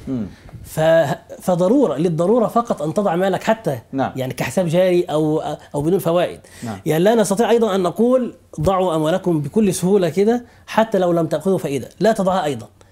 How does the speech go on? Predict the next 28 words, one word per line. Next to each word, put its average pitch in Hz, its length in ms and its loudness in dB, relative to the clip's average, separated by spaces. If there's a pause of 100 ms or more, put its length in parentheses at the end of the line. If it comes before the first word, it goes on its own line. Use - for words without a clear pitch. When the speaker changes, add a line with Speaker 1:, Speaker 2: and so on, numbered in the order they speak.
Speaker 1:
مم. 127 160 -8
Speaker 2:
لماذا؟ 165 400 0
لأنك 147 280 -2
تقرض 175 440 -2
البنك. 123 440 -8 (200)
Speaker 1:
نعم. 117 160 -8 (400)
Speaker 2:
قال 240 240 2
بذلك 185 420 0
الشيخ 160 200 -4
جاد 151 160 -2
الحق، 135 220 -10 (180)
علي 139 220 -4
جاد 135 140 -4
الحق. 160 320 -6
Speaker 1:
شيخ 139 220 -4
جمال 139 180 -2
الأزهر. 104 320 -4
Speaker 2:
آه، 147 180 -8
طبعًا. 147 460 0
Speaker 1:
نعم. 107 260 -6
Speaker 2:
والشيخ 151 680 -2
حسن 139 320 -4
مأمون 156 500 -4 (120)
Speaker 1:
نعم. 117 160 -6
Speaker 2:
رحمه 135 240 -2
الله 131 120 -2
رحمة 139 300 -4
واسعة، 147 480 -4